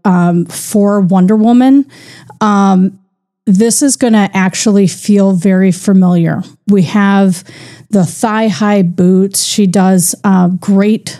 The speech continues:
fight sequences. Um, you do see occasional moves that are very Wonder Woman, and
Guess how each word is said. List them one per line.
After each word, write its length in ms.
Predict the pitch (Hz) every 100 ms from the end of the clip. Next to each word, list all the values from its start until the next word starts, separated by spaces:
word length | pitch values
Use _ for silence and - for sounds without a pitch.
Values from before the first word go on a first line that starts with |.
| -
fight 400 | - - 185 185
sequences. 800 | - 208 214 220 214 220 220 208 - - - - -
Um, 280 | 208 196 190
you 100 | 196
do 220 | 190 208
see 260 | - 226 214
occasional 640 | 202 - 208 196 214 202
moves 420 | 196 202 196 170
that 200 | 185 180
are 200 | 180 185
very 280 | 185 185 185
Wonder 320 | 175 185 185
Woman, 320 | 196 196 196
and 300 | 185 175 -